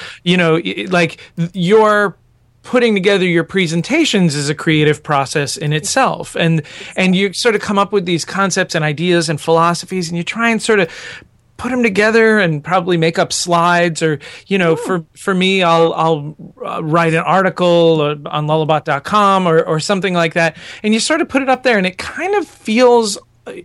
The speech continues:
Speaker 1: almost like a work in progress, right? It's sort of,
Speaker 2: Cool.
Speaker 1: uh, it, it's some concepts that I'm sort of curious what other people think about. And I'm always really surprised when people come back and they're like, "Yeah,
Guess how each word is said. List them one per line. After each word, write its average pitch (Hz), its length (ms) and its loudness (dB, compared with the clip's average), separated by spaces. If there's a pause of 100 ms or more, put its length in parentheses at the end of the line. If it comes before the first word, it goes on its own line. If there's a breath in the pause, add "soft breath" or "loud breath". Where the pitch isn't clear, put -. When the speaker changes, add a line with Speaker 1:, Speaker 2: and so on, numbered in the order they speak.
Speaker 1:
almost 294 400 0
like 233 140 2
a 202 60 2
work 175 300 2
in 170 120 0
progress, 233 640 -4
right? 170 200 2
It's 185 180 -4
sort 196 160 0
of, 175 100 -4
Speaker 2:
Cool. 160 120 -2
Speaker 1:
uh, 156 200 2 (380 loud breath)
it, 202 260 -2
it's 202 200 -10
some 233 140 -2
concepts 254 580 0
that 190 160 0
I'm 185 280 -2
sort 277 240 -4
of 196 60 -6
curious 220 400 2
what 190 140 4
other 180 180 2
people 180 300 -4
think 208 280 -4
about. 156 300 0
And 156 80 -2
I'm 175 180 -6 (380 loud breath)
always 247 280 2
really 220 200 4
surprised 208 480 -2
when 180 100 -4
people 185 300 -6
come 190 200 -6
back 180 240 0
and 165 100 -4
they're 156 120 0
like, 143 260 -2
"Yeah, - 200 -4